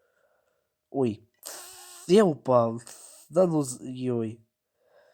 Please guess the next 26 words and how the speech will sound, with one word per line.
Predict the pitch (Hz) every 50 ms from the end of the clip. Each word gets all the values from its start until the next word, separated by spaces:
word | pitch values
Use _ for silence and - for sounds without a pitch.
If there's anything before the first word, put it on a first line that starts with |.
| _ _ _ _ _ _ _ -
Ладно, | 135 127 123 - 127 127
вилізаємо | 120 113 117 117 117 120 131 131 175 180 180 170 160
звідси. | 151 147 147 156 151 156 151 - - - 143 147 139 135 _ _ _ _ _ _ _ _ _ _ _ _ _ _ _ _ - -
І | - 208 180
біжимо. | 160 160 151 139 143 131 120 120 113 107
Так, | - - - 127 - - - - - _ -
вони | 131 131 135 139 139
що, | - - - 127 117
вже | 120 113 120
на | 120 123 131
вихід? | 147 190 226 - - - - _ - _ _ _ _ _ _ _ _ _ - - - - - - - - - - -
Ну, | 269 302
я | 302 302 311
тоді | 311 285 226 226 240
теж | - - 285 302 311 302
на | 302 277 269 262
вихід. | 247 269 254 247 233 - - 220 - - - 185 170 170 160 160 156 151 147 147 - - -
В | 220 - - -
принципі, | - 185 202 208 190 - - 190 180
вже | 170 170 165
ні-, | 160 156 151 147 - -
нічого | - 147 151 156 - 165 143 135
цікавого | 127 - - - 139 131 127 123 123 123
нема. | 123 127 127 147 190 233 254 254 - _ _ _ _ _ _ _ _ _ _ _ _ _ _ _
Так, | - - - -
собака, | - - - - - 156 139 - - 151 143 - - -